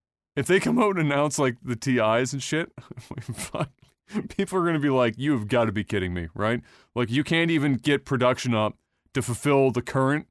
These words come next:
but now you're coming out with the T I <laughs> versions of these cards. Um, it's crazy time out there for, for computer hardware. Everything is super expensive. Uh, and it's the same with A M D. Like, their, their new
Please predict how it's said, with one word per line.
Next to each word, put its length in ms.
but 120
now 120
you're 160
coming 320
out 160
with 100
the 60
T 220
I 200
<laughs> 0
versions 540
of 160
these 280
cards. 560
Um, 580
it's 180
crazy 340
time 300
out 100
there 160
for, 360
for 200
computer 400
hardware. 420
Everything 300
is 100
super 320
expensive. 460
Uh, 400
and 100
it's 100
the 40
same 240
with 120
A 180
M 140
D. 280
Like, 160
their, 280
their 260
new 320